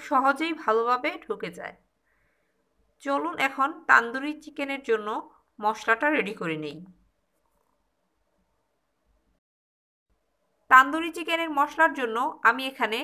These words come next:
এক কাপ পরিমাণ পেঁয়াজ বেরেস্তা নিয়েছি। এখন এর মধ্যে এক চিমটি পরিমাণ চিনি দিয়ে ভালো করে পিষে এটাকে গুঁড়ো করে নিব।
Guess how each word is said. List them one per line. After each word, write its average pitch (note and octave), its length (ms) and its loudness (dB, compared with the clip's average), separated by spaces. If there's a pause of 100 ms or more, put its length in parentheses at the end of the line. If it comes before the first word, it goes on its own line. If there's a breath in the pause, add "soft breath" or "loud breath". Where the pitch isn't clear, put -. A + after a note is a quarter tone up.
(280)
এক A#3+ 80 -2 (100)
কাপ C#4 120 8 (120)
পরিমাণ A#3+ 360 2 (360)
পেঁয়াজ B3 280 8 (100)
বেরেস্তা A3 460 2
নিয়েছি। E3+ 360 -12 (840)
এখন D4 360 0 (220)
এর C4 80 2 (100)
মধ্যে A3 300 2 (440)
এক C4+ 60 -2 (120)
চিমটি D#4 300 -6 (100)
পরিমাণ D4 340 0 (160)
চিনি C#4+ 260 -6 (100)
দিয়ে G#3+ 180 -4 (840)
ভালো B3 260 4 (100)
করে C#4+ 160 2 (140)
পিষে C#4 360 -6 (720)
এটাকে A3+ 320 -8 (300)
গুঁড়ো B3 300 4
করে F#3 180 0 (100)
নিব। D#3 140 -12